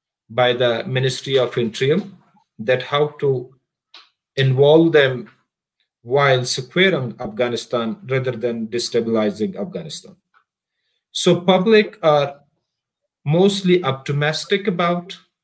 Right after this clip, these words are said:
a promising future of Afghanistan in terms of giving them all the facilities what they are deprived in many area under the influence of militants.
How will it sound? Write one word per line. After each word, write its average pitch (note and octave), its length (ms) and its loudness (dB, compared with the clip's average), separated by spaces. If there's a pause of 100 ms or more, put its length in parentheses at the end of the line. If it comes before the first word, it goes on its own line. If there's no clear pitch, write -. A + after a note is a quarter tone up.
(760)
a C3+ 80 -4
promising E3+ 580 0
future E3+ 480 -6 (720)
of D3+ 140 -4
Afghanistan D3+ 840 -4
in C#3+ 160 -4
terms D3+ 340 -2
of C#3 380 -4 (1600)
giving D#3+ 400 2
them D3+ 320 0
all D3+ 260 0
the F3+ 140 -2
facilities D#3+ 800 -4
what C3 320 -2
they C#3 140 2
are C3 160 0
deprived C3+ 680 -4
in C3 220 -4
many D3 340 -4
area C#3 400 -2 (1500)
under C#3+ 280 0
the C3 140 0
influence C3+ 560 -2
of A#2+ 240 -4
militants. B2+ 800 -4